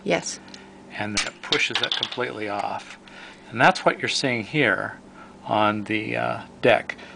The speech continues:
Speaker 2: Now, I've cheated a little bit because this is not what someone was able to do, an upholsterer was able to do back in the eighteen seventies or eighteen eighties. They were having to ei-,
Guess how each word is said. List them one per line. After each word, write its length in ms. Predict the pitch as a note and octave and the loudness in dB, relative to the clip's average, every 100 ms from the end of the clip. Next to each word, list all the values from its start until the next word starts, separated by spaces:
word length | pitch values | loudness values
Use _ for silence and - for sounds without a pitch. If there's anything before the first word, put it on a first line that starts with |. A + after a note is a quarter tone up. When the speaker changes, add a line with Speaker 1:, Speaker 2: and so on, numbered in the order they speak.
| - | 0
Speaker 2:
Now, 120 | A2+ | 6
I've 180 | B2+ D3+ | 8 8
cheated 400 | - C#3+ B2+ G2+ | 4 4 0 -2
a 40 | G#2 | -10
little 240 | G#2 G#2 | -10 -6
bit 260 | G2+ - - | -6 -6 -8
because 240 | - A2 | -10 -8
this 160 | A#2 A2+ | -8 -8
is 140 | - | -2
not 160 | A2 G2+ | -2 0
what 160 | A2 | -2
someone 400 | - A#2 G#2 G2 - - - - | 0 0 0 -4 -12 -20 -20 -8
was 120 | A2+ | 4
able 240 | A2+ A2 G#2 | 4 4 -4
to 120 | G2 | -2
do, 180 | A2 G#2 | 2 2
an 60 | |
upholsterer 440 | G2 - G#2+ - G2+ | 0 0 -2 0 -2
was 100 | G2+ | 0
able 260 | G2 G2 | 0 -2
to 60 | F#2 | 0
do 180 | G2+ F#2+ | 2 6
back 340 | G2 G2 - | 8 6 4
in 80 | G#2 | -4
the 100 | G2+ | -2
eighteen 440 | G2 G#2 A2+ G2+ | -4 -4 -6 -4
seventies 480 | - A2 G2 G2 F#2 | 2 0 2 -4 -4
or 100 | G2 | -4
eighteen 380 | F#2+ G2 G#2 G2 | -4 -6 -8 -4
eighties. 480 | G#2+ A#2 - C#3 - | 0 0 -2 -8 -8
They 140 | A#2 | -8
were 100 | G#2+ | -6
having 500 | - - A2 G#2 G2 | -6 -4 -4 -4 -8
to 280 | A2 G#2 | -4 -4
ei-, 60 | G#2+ | -4